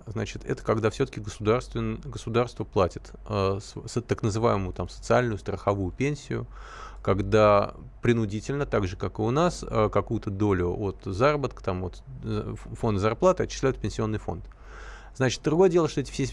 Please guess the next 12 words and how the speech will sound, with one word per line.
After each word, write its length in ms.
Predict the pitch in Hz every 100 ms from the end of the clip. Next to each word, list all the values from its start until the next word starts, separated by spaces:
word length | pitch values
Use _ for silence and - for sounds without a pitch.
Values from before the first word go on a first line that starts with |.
| - -
все 140 | -
пенсии 440 | 151 190 190 226 240 - -
всегда 260 | - 127 139
не 100 | 143
бог 200 | 110 -
весть 140 | 107
какие, 420 | - 101 95 - - - - - -
небольшие. 540 | 107 101 110 - 87 - - - - - - -
А, 100 | 110
значит, 380 | 127 123 120
но, 380 | 139 156 117 82 - - -
а, 400 | 110 110 107